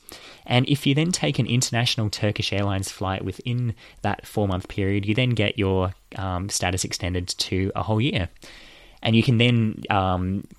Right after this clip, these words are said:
c-, extend your status for another year, so a second year, by earning fifteen thousand miles within that first year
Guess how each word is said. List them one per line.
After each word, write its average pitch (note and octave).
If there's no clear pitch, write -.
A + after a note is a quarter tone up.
c-, -
extend G#2+
your G2
status F#2
for -
another A2+
year, G2
so -
a F#2+
second A2+
year, F2+
by F#2
earning G2
fifteen G2+
thousand F#2
miles F2+
within F#2
that -
first -
year F2+